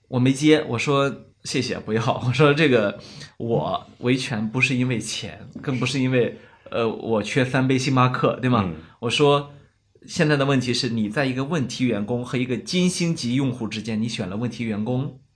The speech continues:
Speaker 1: 这一点呢，我充分理解，
Speaker 2: 嗯。
Speaker 1: 但是呢，也请你理解我的任何举动。
Speaker 2: 嗯。
Speaker 1: 然后说了半天，最后的处理结果是什么呢？是那个员工被调离了那家非常好的星巴克，那是一家很，很旗舰的店啊。
Speaker 2: 嗯。
Speaker 1: 调离到了偏远的星巴克，然后呢，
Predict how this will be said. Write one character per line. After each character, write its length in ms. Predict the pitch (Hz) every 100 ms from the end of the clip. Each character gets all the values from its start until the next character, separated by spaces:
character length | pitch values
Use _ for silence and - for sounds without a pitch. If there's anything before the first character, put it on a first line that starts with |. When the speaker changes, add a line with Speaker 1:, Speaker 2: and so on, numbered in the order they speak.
| _
Speaker 1:
这 100 | 165
一 40 | 147
点 140 | 107
呢， 60 | 113
我 120 | 104
充 200 | - 165
分 160 | 160
理 160 | 110 120
解， 300 | 123 - - -
Speaker 2:
嗯。 160 | 95 92
Speaker 1:
但 100 | 127
是 120 | 131
呢， 100 | 110
也 100 | 101
请 240 | - 127
你 60 | 117
理 140 | 117
解 140 | 123 120
我 240 | 110 95
的 80 | 101
任 140 | 127
何 140 | 127 104
举 160 | -
动。 240 | - - _
Speaker 2:
嗯。 200 | 104 87 80
Speaker 1:
然 80 | 117
后 380 | 127 - - - _ - _ _ _
说 140 | 131
了 60 | 117
半 160 | 123
天， 320 | 113 120 - - _
最 80 | 156
后 100 | 156
的 60 | 139
处 140 | 135
理 80 | 123
结 140 | 113
果 120 | 110 -
是 120 | 107
什 120 | 98
么 80 | 87
呢？ 120 | 85 - _ _ _ _
是 640 | - - 127 107 92 - _
那 100 | 156
个 60 | 135
员 140 | 117
工 240 | 120 131 131
被 160 | 139 123
调 280 | 160 131
离 180 | 104 92
了 440 | 107 107 82 - -
那 140 | 117
家 240 | 120 113 117
非 180 | 175
常 160 | 165 117
好 140 | -
的 80 | 80
星 120 | -
巴 120 | 90 80
克， 100 | 110
那 60 |
是 140 | 120 123
一 20 |
家 140 | 120
很， 240 | 117 104 -
很 160 | - 110
旗 200 | - 110
舰 180 | 139 110
的 80 |
店 160 | 92 98
啊。 120 | 92 98
Speaker 2:
嗯。 340 | 101 87 80
Speaker 1:
调 160 | 85 139
离 120 | 120
到 140 | 123 120
了 120 | 101
偏 220 | - 143
远 160 | 113 87
的 220 | - -
星 140 | - 101
巴 120 | 98
克， 240 | - 98
然 140 | 107 104
后 100 | 123
呢， 200 | 107